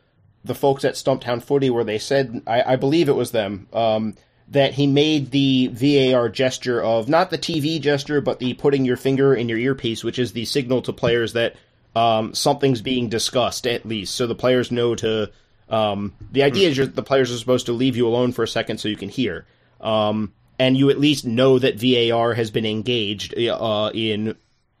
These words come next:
evaluating the play. Um, but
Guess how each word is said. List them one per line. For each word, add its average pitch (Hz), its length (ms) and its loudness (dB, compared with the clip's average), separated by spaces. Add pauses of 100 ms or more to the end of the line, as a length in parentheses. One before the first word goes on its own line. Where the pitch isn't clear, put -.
evaluating 117 800 0
the 101 60 -6
play. 87 360 -8 (400)
Um, 107 460 0 (500)
but 131 420 0